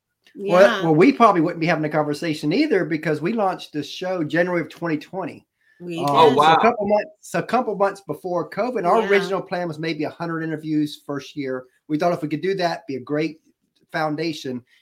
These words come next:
Speaker 1: And then
Speaker 3: Yeah.
Speaker 1: covid happens, and I'm watching everything get shut down. I was like, "You know what? We need to step it up because everybody needs to talk now. Everybody's
Speaker 3: Yeah.
Speaker 1: got time to talk." So
Speaker 2: Yeah.
Speaker 1: because of that,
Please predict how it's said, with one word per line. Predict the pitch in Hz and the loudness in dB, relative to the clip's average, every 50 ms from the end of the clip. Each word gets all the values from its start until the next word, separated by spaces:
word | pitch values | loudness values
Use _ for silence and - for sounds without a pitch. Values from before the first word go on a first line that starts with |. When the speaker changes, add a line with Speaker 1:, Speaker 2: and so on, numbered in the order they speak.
| _ - | _ 0
Speaker 1:
And | 151 175 | 2 2
then | 180 123 | 2 2
Speaker 3:
Yeah. | 95 - | 0 0
Speaker 1:
covid | 220 262 302 285 220 - 165 | 0 0 0 0 -2 -4 -2
happens, | 160 147 - - 117 110 107 - - | -4 -4 -6 -8 -10 -12 -14 -12 -10
and | - 160 165 | -8 -6 -4
I'm | 165 170 165 165 | -4 -4 -2 0
watching | 175 202 233 247 226 - 226 202 190 | 2 2 2 2 -2 -4 -4 -2 -2
everything | 196 196 190 190 202 196 190 175 | -2 -2 -2 -2 -4 -4 -4 -4
get | 185 180 - | -6 -8 -10
shut | - - 175 170 170 | -8 -8 -8 -6 -4
down. | 190 208 247 | -4 -2 -2
I | 220 | -4
was | 180 156 | -4 -6
like, | 160 151 175 | -6 -6 -6
"You | 175 | -4
know | 180 180 | -4 -2
what? | 180 196 | -2 -2
We | 170 170 | -2 -4
need | 190 190 | -4 -4
to | 170 | -6
step | 151 - - 165 147 - 151 | -8 -8 -8 -8 -8 -6 -6
it | 151 | -6
up | 165 220 233 - - | -6 -6 -6 -8 -12
because | 147 - 156 151 151 - _ _ _ _ _ | -8 -6 -6 -6 -6 -10 _ _ _ _ _
everybody | - 233 226 233 226 208 202 190 | 0 4 4 4 4 4 0 0
needs | 175 175 175 165 147 | 0 -2 -4 -6 -8
to | - 143 | -12 -14
talk | - 170 156 139 - - - | -8 -6 -6 -6 -8 -10 -14
now. | 117 - - - _ _ _ _ _ _ _ _ - | -16 -16 -16 -18 _ _ _ _ _ _ _ _ -2
Everybody's | 160 175 - 165 190 190 170 170 | 0 2 4 6 4 4 4 0
Speaker 3:
Yeah. | 175 170 | -2 -4
Speaker 1:
got | - - 208 | -4 -4 0
time | 214 226 233 202 | 0 2 2 0
to | 165 | -4
talk." | 151 - 151 113 - - _ _ _ _ - 185 214 202 | -6 -6 -8 -8 -8 -12 _ _ _ _ -14 -12 -12 -12
So | - 220 214 202 | -4 0 2 2
Speaker 2:
Yeah. | 196 | 2
Speaker 1:
because | 202 208 - - 214 233 262 247 233 | 2 -2 -4 -2 -2 0 0 0 0
of | 214 208 | 0 0
that, | 220 226 233 208 190 - - | 0 0 0 0 -2 -6 -8